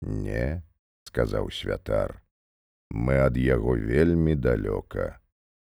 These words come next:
А ты ўжо хочаш пайсці?» І хоць К за хвіліну да таго яшчэ не думаў сыходзіць, ён адразу адказаў: «Вядома,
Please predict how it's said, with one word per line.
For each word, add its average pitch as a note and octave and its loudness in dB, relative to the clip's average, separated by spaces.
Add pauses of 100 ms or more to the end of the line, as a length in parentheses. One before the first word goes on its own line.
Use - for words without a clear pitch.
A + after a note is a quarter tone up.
(640)
А A1 0
ты G#1 -4
ўжо G#1 -4
хочаш G#1+ -6
пайсці?» G#1 -4 (1500)
І D#2 4
хоць - 0
К E2+ 6
за D2 0
хвіліну D2 4
да C#2 2
таго C#2 2
яшчэ C#2+ 0
не C#2+ 4 (100)
думаў A2 2 (100)
сыходзіць, A1+ -4 (720)
ён C2+ 4
адразу C2 2
адказаў: E2 2 (600)
«Вядома, C2+ 2